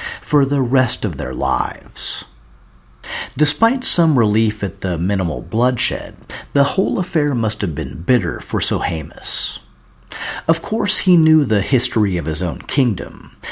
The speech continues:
and how the first Emesene rulers had gotten their start as hatchet men for Rome.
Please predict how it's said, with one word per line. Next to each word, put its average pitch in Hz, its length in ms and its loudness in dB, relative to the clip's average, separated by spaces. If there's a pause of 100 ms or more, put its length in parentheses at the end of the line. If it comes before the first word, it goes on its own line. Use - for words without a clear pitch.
(140)
and 139 140 2
how 156 160 4
the 147 180 2
first - 480 2
Emesene 104 540 0
rulers 90 540 0
had 107 160 -2
gotten 87 300 0
their 82 180 -4
start 85 640 2
as 98 240 -2
hatchet - 460 -2
men 90 220 -2
for - 180 -8
Rome. - 680 -4